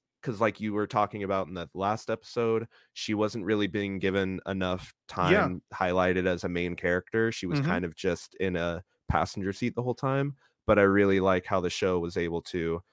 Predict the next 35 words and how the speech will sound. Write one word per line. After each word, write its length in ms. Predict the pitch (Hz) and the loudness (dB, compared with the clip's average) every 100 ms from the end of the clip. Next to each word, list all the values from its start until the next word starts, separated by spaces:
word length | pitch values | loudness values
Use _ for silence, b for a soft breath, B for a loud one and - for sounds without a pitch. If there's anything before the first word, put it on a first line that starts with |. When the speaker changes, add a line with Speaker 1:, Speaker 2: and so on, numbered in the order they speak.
| _ _ _ | _ _ _
Speaker 1:
put 240 | 107 85 _ _ - | 2 2 _ _ -2
her 180 | 104 | 0
in 80 | 92 | 0
a 40 | 92 | -2
position 540 | 104 95 95 107 101 | 0 0 2 0 0
where 140 | 92 | 0
she 200 | 80 - | -2 -2
was 220 | 90 85 92 | 0 -2 2
right 260 | 90 85 | 2 4
there 160 | 95 82 | 2 0
face 280 | - 90 - | 0 -2 -2
to 60 | - | -4
face 320 | 82 76 - | -4 -4 -10
in 100 | 82 | -8
front 200 | 92 85 | -6 -6
of 200 | 80 - _ _ _ | -8 -10 _ _ _
the, 480 | 90 82 78 76 82 _ _ - | 0 2 0 -2 -8 _ _ -4
you 60 | |
know, 120 | 92 | -2
the, 300 | 82 80 76 - - | 2 0 0 -6 -10
the 140 | 76 - _ _ _ | -10 -10 _ _ _
B 140 | 104 | 0
B 180 | 95 98 | 2 2
E 40 | 95 | 2
G, 240 | 87 - - | -2 -6 -6
Speaker 2:
The 100 | 139 | -4
Speaker 1:
the 60 | |
big 60 | - | 0
Speaker 2:
big 0 | |
Speaker 1:
bad 160 | 90 87 | 0 2
evil 180 | 127 | 0
Speaker 2:
bad, 0 | |
Speaker 1:
guy. 260 | - 69 76 | -2 -4 -6
<laughs> 0 | |
Speaker 2:
yeah, 400 | 135 139 165 160 | -2 4 8 10